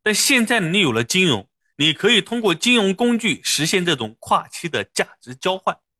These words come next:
就可以实现这个，这个问题。那怎么跨期交换呢？比如说借贷，我借未来的钱干现在的事情，支付一定的利息，那是不是就是一种跨期价值的交换呢？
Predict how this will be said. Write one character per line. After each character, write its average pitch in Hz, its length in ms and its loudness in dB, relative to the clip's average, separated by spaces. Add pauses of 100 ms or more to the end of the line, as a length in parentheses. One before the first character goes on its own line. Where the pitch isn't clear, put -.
(340)
就 170 120 0
可 - 100 -4
以 147 60 0
实 139 140 -2
现 127 160 -2
这 120 80 -4
个， 107 180 -4 (480)
这 147 100 -4
个 131 60 0
问 127 140 2
题。 104 220 -16 (320)
那 180 100 0
怎 156 100 -4
么 202 80 2
跨 208 160 0
期 165 80 -2
交 170 140 2
换 170 160 2
呢？ 117 180 -6
比 143 80 -2
如 156 80 4
说 185 160 2
借 214 300 0
贷， - 300 -2 (280)
我 143 140 0
借 240 240 2
未 262 240 2
来 131 120 2
的 147 80 0
钱 113 380 -4 (160)
干 185 160 -2
现 208 300 0
在 196 100 0
的 190 80 0
事 190 180 -4
情， - 200 -8 (260)
支 202 160 0
付 170 160 -2
一 131 100 2
定 139 140 0
的 131 80 2
利 135 160 2
息， - 280 -6 (440)
那 165 100 -2
是 202 200 0
不 175 100 2
是 175 140 -2
就 165 100 0
是 151 140 -2
一 139 80 0
种 127 120 0
跨 135 220 -2
期 147 160 -8
价 139 180 0
值 113 80 -14
的 113 120 -12
交 113 180 -4
换 107 180 -2
呢？ 98 100 -16